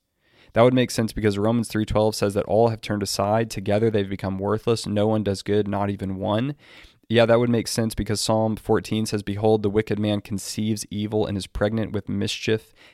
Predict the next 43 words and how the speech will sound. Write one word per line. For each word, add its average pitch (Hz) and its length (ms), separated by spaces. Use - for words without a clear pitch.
and 98 140
gives 98 180
birth 107 340
to 95 120
lies." 101 480
Yeah, 135 100
that 139 120
would 151 100
make 117 160
sense 113 400
that - 140
there 101 100
are 98 60
sinful, 110 480
evil 104 260
policies, 104 640
systems, 107 500
structures 104 440
at 98 100
play 104 400
because 98 180
Jeremiah 107 340
seventeen, 104 520
"The 95 80
heart 107 160
is 98 80
deceitful 98 480
above 98 240
all 98 100
things 113 280
and 95 100
desperately 98 480
sick. - 380
Who 117 120
can 110 160
understand 110 540
it?" 123 140
We, 113 420
we 107 260
come - 360
into 113 240
this 104 240
world 104 320